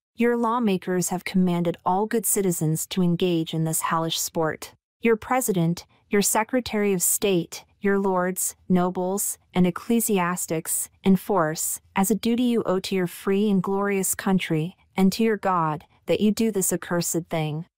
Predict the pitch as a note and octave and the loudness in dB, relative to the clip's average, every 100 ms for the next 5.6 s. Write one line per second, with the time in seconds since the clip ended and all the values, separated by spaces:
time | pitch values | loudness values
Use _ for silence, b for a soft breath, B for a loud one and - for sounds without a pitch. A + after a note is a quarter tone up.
0 | _ A#3+ B3 C#4 - B3 A3+ A3 G3 F3 | _ 2 2 2 -2 0 2 2 2 0
1 | - A#3 B3 A3+ F#3 F3 E3+ D#3+ D#3 - | 0 0 2 2 2 0 -4 -4 -2 -2
2 | - b - F#3 D#3+ D#3+ _ b G3 A3 | -6 b -2 2 2 0 _ b 0 2
3 | A#3 B3 - G3 G3+ - - A3+ F#3+ E3+ | 2 2 -2 -4 -2 -4 0 2 4 2
4 | D#3+ E3 - _ _ G3 F#3 A#3 A3 G#3 | 0 -2 -6 _ _ 2 2 2 0 0
5 | F3 F3 D#3+ D3 D3 | -2 -2 0 -2 -4